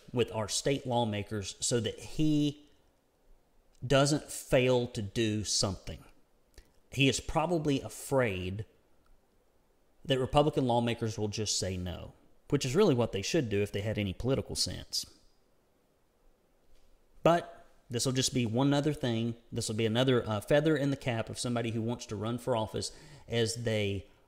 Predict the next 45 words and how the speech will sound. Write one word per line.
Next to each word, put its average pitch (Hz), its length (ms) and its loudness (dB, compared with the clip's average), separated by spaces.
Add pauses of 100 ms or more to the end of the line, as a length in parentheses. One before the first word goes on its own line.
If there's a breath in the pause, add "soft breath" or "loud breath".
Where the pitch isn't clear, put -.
(120)
uh, 107 160 -2
continually 143 640 2
and 120 100 0
constantly 110 720 0 (280 soft breath)
remind 117 760 2 (180)
the 110 120 -4
public, 120 520 0 (120)
uh, 101 240 -2 (340)
during 110 300 0 (360)
Republican 120 480 0
primary 151 380 4
elections 110 460 -2
of 98 80 -4
the 95 80 -10
fact 110 340 -4 (360 soft breath)
that 127 180 4
our 110 380 0 (100)
sitting 131 480 4
leadership 139 640 2 (240 loud breath)
is 113 160 2
unable 123 520 2
to 120 120 -6
do 107 140 2
anything 131 380 0
in 113 100 2
education, 107 580 -2
that 110 140 -2
they 113 100 0
continue 135 380 -2
to 127 80 0
grow 117 220 4
the 110 100 2
government, 101 500 0
they 113 80 -2
continue 127 380 -2
to 120 80 -2
hand 107 240 -2
out 101 160 -6
corporate 110 300 -2
welfare 104 400 -4
and 104 100 -4
all 113 220 -2
the 135 80 -2
major 117 360 -2
initiatives 107 640 -2